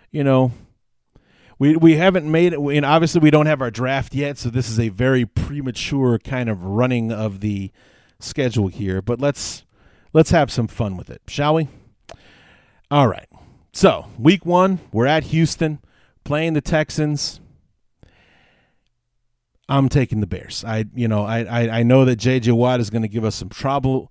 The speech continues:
some trouble there, but Brock Osweiler, I don't see things working out for him in Houston. I just don't. Uh, DeAndre Hopkins could be a trouble, but, um, you know, the Texans aren't in any position to draft a decent running back, and as far as I know, they haven't signed anybody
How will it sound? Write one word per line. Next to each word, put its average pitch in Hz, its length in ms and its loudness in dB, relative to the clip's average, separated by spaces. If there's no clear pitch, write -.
some 107 160 -12
trouble 151 280 2
there, 127 360 0
but 104 240 -4
Brock 127 240 0
Osweiler, 123 720 2
I 123 160 2
don't 127 160 4
see 120 160 -2
things 113 280 -2
working 107 280 -2
out 98 160 -6
for 101 100 -8
him 98 160 -4
in 90 60 -6
Houston. 107 420 -4
I 92 80 -6
just 95 320 -10
don't. 107 440 -2
Uh, 98 200 -4
DeAndre 123 480 2
Hopkins 131 520 -2
could 131 220 0
be 120 140 0
a 113 40 0
trouble, 120 480 0
but, 113 300 -4
um, 101 540 -2
you 117 80 -2
know, 101 240 0
the 117 100 -8
Texans 147 480 0
aren't 143 220 0
in 143 140 -2
any 139 200 0
position 127 500 -2
to 117 100 -6
draft 123 480 -2
a 120 60 -2
decent 117 320 -4
running 131 240 -2
back, 123 300 -2
and 113 100 -4
as 104 100 -6
far 123 220 -2
as 107 180 -2
I 123 200 -6
know, 113 160 0
they 107 100 -4
haven't 107 320 -6
signed 131 400 -6
anybody 87 540 -12